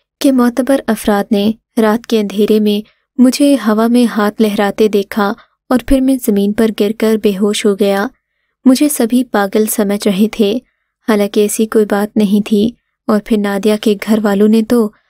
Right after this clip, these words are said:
हमें साफ इनकार कर दिया। बोले, "जिस लड़के के बारे में आज नहीं मालूम, उसके बारे में शादी के बाद हम क्या यकीन दहानी करें? मुमकिन है कि आप अपने बेटे का इलाज करवा लें,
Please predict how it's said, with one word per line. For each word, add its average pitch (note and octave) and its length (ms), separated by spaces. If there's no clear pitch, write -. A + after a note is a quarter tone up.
हमें C#4 220
साफ A3 420
इनकार G#3 480
कर G3+ 120
दिया। G3+ 420
बोले, G#3 440
"जिस C#4+ 220
लड़के A#3+ 240
के B3 180
बारे G#3 260
में G#3+ 180
आज G#3 260
नहीं G#3 220
मालूम, G3+ 380
उसके C#4+ 260
बारे A#3+ 260
में B3+ 120
शादी G#3+ 380
के A3+ 160
बाद G3+ 280
हम A3+ 160
क्या A3 240
यकीन G#3+ 440
दहानी G3+ 400
करें? G3+ 340
मुमकिन C4 340
है B3 180
कि B3 120
आप G#3+ 260
अपने G#3+ 220
बेटे G#3 300
का G#3+ 160
इलाज G3+ 320
करवा G3+ 360
लें, G3+ 220